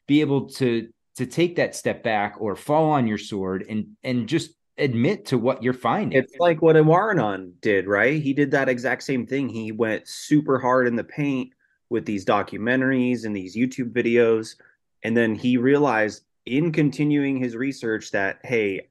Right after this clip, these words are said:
Speaker 2: I messed up on some things. Now you can believe what you want, but I'm personally gonna recant some of those things that I said."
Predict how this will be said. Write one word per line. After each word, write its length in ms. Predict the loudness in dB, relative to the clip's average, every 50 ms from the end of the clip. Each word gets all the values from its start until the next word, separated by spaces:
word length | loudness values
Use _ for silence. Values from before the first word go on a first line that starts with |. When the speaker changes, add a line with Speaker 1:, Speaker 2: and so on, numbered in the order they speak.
| _ _
Speaker 2:
I 220 | -2 0 2 2 4
messed 380 | 4 2 2 0 -2 -2 -2
up 260 | -2 -2 -2 -2 -4 -6
on 160 | -8 -8 -8 -6
some 200 | -8 -8 -6 -6
things. 500 | -6 -6 -4 -4 -6 -8 -8 -10 -14 -20 _ -20 -20 -20 _ _ _ _
Now 280 | -4 -2 0 2 2 2
you 180 | 0 0 0
can 160 | 0 0 2
believe 220 | 2 2 2 2 2
what 140 | 0 -2 -4
you 100 | -4 -2
want, 340 | 0 0 0 -2 -4 -4
but 200 | -4 -4 -4 -6 _ _
I'm 240 | -2 0 0 0 0
personally 440 | 2 2 2 2 0 -2 -4 -2 -2
gonna 180 | -2 -2 -2
recant 640 | -2 -4 -4 -6 -10 -10 -8 -6 -6 -6 -6 -8 -10
some 200 | -10 -8 -6 -4
of 120 | -4 -2
those 280 | 0 0 0 0 -4 -6
things 260 | -6 -6 -6 -4 -4
that 100 | -4 -2
I 120 | -2 -4 -6
said." 440 | -4 0 2 4 4 4 2 0